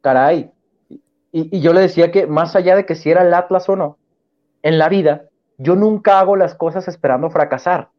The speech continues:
o esperando que me vaya mal. Yo siempre las hago a por todas.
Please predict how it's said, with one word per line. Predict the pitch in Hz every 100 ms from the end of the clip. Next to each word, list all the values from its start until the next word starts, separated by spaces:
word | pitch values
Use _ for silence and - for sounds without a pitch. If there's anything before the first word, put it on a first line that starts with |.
| _ _
o | 147
esperando | 147 - 135 135 160
que | 180
me | 170
vaya | 131 139 151
mal. | 185 123 - _ _ _ _
Yo | 143
siempre | 160 202 196 247
las | 190
hago | 170 160 240 285 - -
a | 143
por | 143 -
todas. | 180 175 -